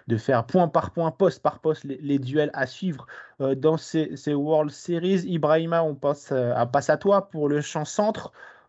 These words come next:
Euh, d'un côté, on va voir Alek Thomas. Euh, de l'autre, on va voir Leody Taveras. C'est un peu deux profils similaires, euh, des speedsters, donc ils vont être des grosses menaces sur, euh, sur les bases et des grands défenseurs qui couvrent beaucoup, euh, de terrain.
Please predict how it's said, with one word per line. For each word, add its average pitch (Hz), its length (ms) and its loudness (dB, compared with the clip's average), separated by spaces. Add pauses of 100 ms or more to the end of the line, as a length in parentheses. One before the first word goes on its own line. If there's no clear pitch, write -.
(100)
Euh, 135 220 4
d'un 165 160 2
côté, 190 320 2
on 180 80 0
va 143 140 4
voir 143 200 2
Alek 156 380 0
Thomas. 180 540 -2 (320)
Euh, 123 160 -2
de 143 100 -2
l'autre, 170 260 0
on 143 40 -6
va 127 120 2
voir 131 200 2
Leody 135 440 -2 (120)
Taveras. 139 400 4
C'est - 180 -4
un 127 80 4
peu 139 160 -4
deux 139 160 0
profils 175 420 -2
similaires, 165 640 -2 (340)
euh, 117 200 0
des 127 120 2
speedsters, 156 640 0 (220)
donc 135 220 -6
ils 123 40 -4
vont 117 100 -2
être 120 120 -2
des 113 140 0
grosses 131 260 -2
menaces 139 340 -2
sur, 123 300 -2
euh, 120 160 4
sur - 260 -2
les 131 140 4
bases 147 260 4
et 117 60 0
des 113 140 -4
grands 127 260 2
défenseurs 143 500 -2
qui 127 120 -18
couvrent 113 320 -4
beaucoup, 180 460 -2 (360)
euh, 120 220 6
de 123 180 2
terrain. 160 480 2